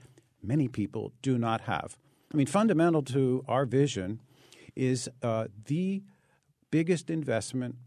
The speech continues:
on the Northeast Corridor, on the New Haven line, that's ever been put forward. And it's talking about building a two plus two system, uh, two tracks for frequent service, two tracks for high-speed service,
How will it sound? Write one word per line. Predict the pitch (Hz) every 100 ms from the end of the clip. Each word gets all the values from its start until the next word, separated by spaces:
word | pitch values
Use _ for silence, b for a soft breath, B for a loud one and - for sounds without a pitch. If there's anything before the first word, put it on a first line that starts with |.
| -
on | - 156
the | 190
Northeast | 180 165 156 151 -
Corridor, | - 120 117 113
on | 123 143
the |
New | 117 113
Haven | 135 110 85
line, | - - _ _ _ -
that's | 127 123 -
ever | 131 143
been | 160 131 113 113 120
put | - 131 -
forward. | 107 90 - - b b -
And | 131
it's | 127 -
talking | 156 160 180 165
about | 107 104 98
building | 117 117 107
a | 98
two | - 151
plus | - 123 98
two | - 139
system, | 147 - 160 - 165
uh, | 131 - B -
two | 170
tracks | 156 160 151 -
for | 139 120
frequent | - 160 151 123
service, | 139 135 127 -
two | 233 240
tracks | - 156 -
for | 123
high-speed | 117 117 - 98 -
service, | 80 - -